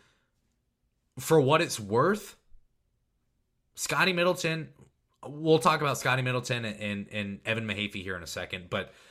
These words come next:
Scotty Middleton looked really, really good. If you didn't see the game,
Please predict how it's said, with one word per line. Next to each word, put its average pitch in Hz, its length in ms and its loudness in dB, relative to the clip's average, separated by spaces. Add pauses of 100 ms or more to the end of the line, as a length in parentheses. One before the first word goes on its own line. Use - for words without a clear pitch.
Scotty 147 340 2
Middleton 135 440 0
looked 110 200 -2
really, 110 260 -2
really 101 180 -2
good. 87 240 -8 (220)
If 127 160 -2
you 139 80 0
didn't 170 180 0
see 175 220 -4
the 160 100 -2
game, 147 380 -2